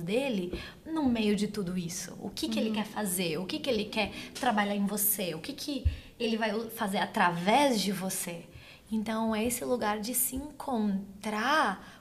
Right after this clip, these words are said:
Speaker 1: com o Senhor no meio do novo, no meio do
Speaker 2: Uhum.
Speaker 1: inesperado, ou talvez no meio do desejado.
Speaker 2: Uhum.
Speaker 1: Mas em todos os nossos caminhos,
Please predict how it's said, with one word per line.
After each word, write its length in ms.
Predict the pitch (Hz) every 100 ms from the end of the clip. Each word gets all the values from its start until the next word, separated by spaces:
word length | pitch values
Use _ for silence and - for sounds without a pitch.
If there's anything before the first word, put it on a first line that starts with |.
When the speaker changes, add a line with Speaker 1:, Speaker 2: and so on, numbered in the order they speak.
| -
Speaker 1:
com 280 | 269 240 208
o 60 |
Senhor 720 | 208 - 175 180 214 277 208 - - -
no 120 | 254
meio 200 | 285 269
do 100 | 240
novo, 520 | 277 277 262 220 185 185
no 120 | 208
meio 160 | 208 185
do 60 | 233
Speaker 2:
Uhum. 60 |
Speaker 1:
inesperado, 640 | 220 226 220 220 254 285 359
ou 80 |
talvez 260 | 359 302 294
no 100 | 302
meio 180 | 277 277
do 100 | 254
desejado. 800 | 254 226 208 185 185 170 - - -
Speaker 2:
Uhum. 160 | 226 226 202
Speaker 1:
Mas 280 | 226 240 240
em 220 | 208 196
todos 440 | - 277 349 320
os 120 | 247
nossos 300 | 220 202 214
caminhos, 840 | - 196 175 190 285 294 190 170